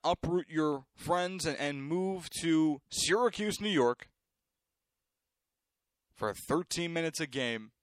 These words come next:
A quick pull if you don't get a rebound, like Frank Anselem. And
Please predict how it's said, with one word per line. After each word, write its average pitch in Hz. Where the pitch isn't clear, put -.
A 107
quick 165
pull 160
if 151
you 135
don't 151
get 147
a 143
rebound, 135
like 107
Frank 143
Anselem. 117
And 120